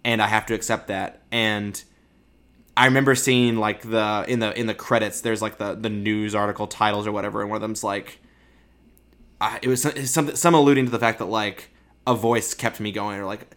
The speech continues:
and, and I think that that speaks to the love narrative there, where it's, like, you know, the, the power of love may have been what got her through some of the days on the ship. It may also explain,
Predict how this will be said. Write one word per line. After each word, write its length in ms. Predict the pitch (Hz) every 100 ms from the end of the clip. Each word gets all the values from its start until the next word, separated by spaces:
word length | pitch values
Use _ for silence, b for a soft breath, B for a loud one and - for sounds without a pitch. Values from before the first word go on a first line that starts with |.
| b b
and, 140 | 143
and 180 | 143 135
I 120 | 120
think 240 | 123 135 127
that 240 | 113 -
that 180 | 113 -
speaks 260 | - 117 -
to 120 | 110
the 100 | 107
love 340 | 101 104 101
narrative 420 | 104 101 98 95
there, 240 | 101 104 101
where 120 | 104
it's, 140 | 110
like, 320 | 110 98 - b b b b
you 100 | -
know, 200 | 117 101
the, 140 | 98 -
the 200 | - 120
power 580 | - 123 117 113 107
of 380 | 110 107 104 98 b b b
love 400 | 127 131 127 107
may 260 | 113 143 175
have 180 | 165 127
been 200 | 131 120
what 200 | 113 110
got 200 | 113 107
her 140 | 113
through 600 | 101 113 113 110 104 104 b b
some 220 | - 123 120
of 80 |
the 80 | 107
days 340 | 104 107 104 107
on 80 |
the 60 | 107
ship. 420 | - 123 92 -
It 200 | - 127
may 160 | 123 120
also 320 | 117 - 117
explain, 720 | 98 - - 113 107 104 101